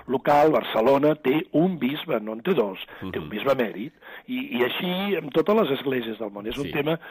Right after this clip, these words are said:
Speaker 1: que li hauríem de donar una major normalitat, eh? Tants bisbes emèrits, que és un problema també, perquè
Speaker 2: Mhm.
Speaker 1: alguns,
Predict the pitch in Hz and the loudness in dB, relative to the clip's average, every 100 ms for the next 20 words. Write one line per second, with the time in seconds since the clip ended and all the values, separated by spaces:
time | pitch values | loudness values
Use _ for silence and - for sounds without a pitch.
0 | - - - 131 127 127 143 147 143 143 | -18 -4 0 2 2 0 -2 -2 -2 0
1 | 135 139 135 123 139 139 143 - - 151 | 0 0 -4 -2 -2 -2 -6 -14 -8 2
2 | 170 156 135 120 104 - - 117 170 - | 4 4 4 2 -4 -6 -12 -6 -6 0
3 | 127 147 139 131 139 143 143 156 160 165 | 0 0 -4 -4 0 0 2 2 2 0
4 | - - _ 202 214 208 - 120 - 254 | -6 -14 _ 2 2 0 -2 0 0 0
5 | - 123 120 123 120 123 123 160 170 | -4 -2 -2 -2 -2 -2 2 0 0